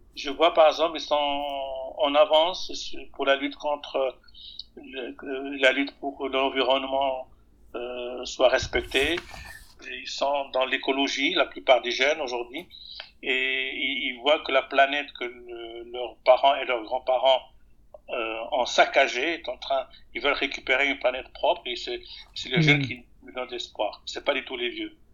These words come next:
Speaker 2: Eh bien, et vous travaillez, vous, vous, il y a, on, on peut s'y attendre, les fans, les, les, les, all your fans,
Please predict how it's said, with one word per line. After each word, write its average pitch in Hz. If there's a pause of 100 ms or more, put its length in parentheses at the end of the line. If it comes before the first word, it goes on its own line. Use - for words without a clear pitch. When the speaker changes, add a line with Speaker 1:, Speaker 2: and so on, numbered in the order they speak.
(460)
Speaker 2:
Eh 202
bien, 214
et 226
vous 220
travaillez, 254
vous, 175 (400)
vous, 196
il 170
y 180
a, 190 (460)
on, 190
on 180
peut 190
s'y 214
attendre, 220
les 185
fans, 196 (260)
les, 165
les, 147
les, 143
all 196
your 185
fans, 180